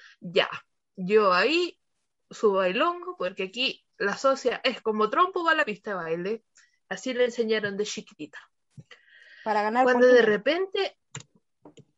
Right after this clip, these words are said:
Speaker 1: estaba bailando yo y mi hermano se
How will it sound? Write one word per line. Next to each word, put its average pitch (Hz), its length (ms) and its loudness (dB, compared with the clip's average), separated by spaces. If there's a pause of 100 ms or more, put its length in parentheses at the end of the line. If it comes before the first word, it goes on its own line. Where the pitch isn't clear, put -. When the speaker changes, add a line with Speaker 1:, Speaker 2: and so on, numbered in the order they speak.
(260)
Speaker 1:
estaba 240 420 2
bailando 247 520 0
yo 277 440 -4
y 240 100 -4
mi 226 100 2
hermano 254 400 -2
se 226 320 -4